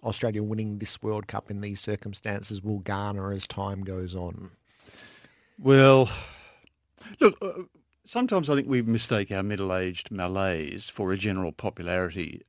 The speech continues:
Speaker 2: uh, call on the, on the, on the game of cricket. I mean, O D I cricket has always been popular in India. That's why they were so desperate to, uh, to, to win it. Uh, I think it's still a good entertainment proposition. It's just gotta have meaning.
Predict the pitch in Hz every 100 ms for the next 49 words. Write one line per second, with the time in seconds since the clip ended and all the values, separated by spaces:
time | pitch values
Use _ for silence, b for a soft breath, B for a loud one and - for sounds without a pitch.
0 | - 85 78 80 82 _ - 101 95 82
1 | 85 - - 92 85 - 85 87 78 78
2 | - - 76 - _ 254 90 92 - 123
3 | 110 92 - 110 85 98 151 202 123 107
4 | 92 98 - 85 - - - 101 90 82
5 | 71 - 120 123 101 87 87 92 - 92
6 | 104 98 - - - 107 87 85 - _
7 | - 113 117 - - b b b b b
8 | _ 107 90 90 87 101 - _ - -
9 | - _ _ 311 - - - 185 139 110
10 | 139 135 107 - 123 110 - 123 139 110
11 | - 104 107 90 90 160 143 - 240 254
12 | 131 110 101 101 139 147 82